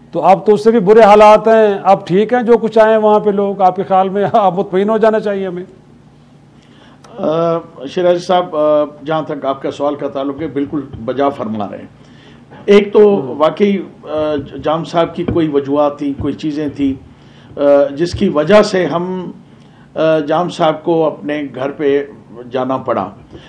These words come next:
Speaker 2: मगर उसके साथ-साथ एक और भी बहुत सारे एजेंट हैं, जे-, हैं, अ, जाम साहब के जाने के, जो पसे पर्दा हैं, जो जाम साहब को specially इसीलिए निकाला गया वहाँ से।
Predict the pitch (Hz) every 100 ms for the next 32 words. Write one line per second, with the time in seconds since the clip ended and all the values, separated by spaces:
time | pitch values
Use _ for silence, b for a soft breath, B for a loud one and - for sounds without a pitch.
0 | B 214 262 262 - 277 - 220 214 240
1 | - - 202 240 226 - - - 190 247
2 | 214 247 190 202 214 214 214 220 185 180
3 | 196 196 196 170 170 175 143 160 170 170
4 | b b b b - 160 160 160 156 165
5 | 170 180 175 180 151 147 156 156 170 170
6 | 170 185 190 214 208 131 127 101 - -
7 | _ - - _ b b b - 170 196
8 | 208 147 170 180 180 190 185 196 190 190
9 | - 170 - 196 208 196 - - 190 185
10 | 156 151 196 208 196 156 131 104 101 98
11 | 95 - -